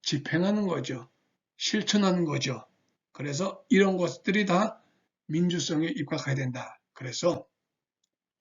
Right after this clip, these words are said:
사회복지 행정의 이념은 합법적이고 효율적이고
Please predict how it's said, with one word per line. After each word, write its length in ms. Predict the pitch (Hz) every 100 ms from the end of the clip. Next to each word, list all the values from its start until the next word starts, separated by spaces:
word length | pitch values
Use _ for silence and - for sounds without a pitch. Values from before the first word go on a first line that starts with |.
| _ _ _
사회복지 800 | - - 156 202 185 170 - 175
행정의 560 | 156 160 143 156 190 - _
이념은 680 | 180 226 233 135 131 196 143 _ _ _ _ _ _ _ _ _
합법적이고 1600 | - - 185 - 196 190 - 202 190 196 190 190 185 185 190 - - - -
효율적이고 920 | 214 233 247 - 226 185 170 143 -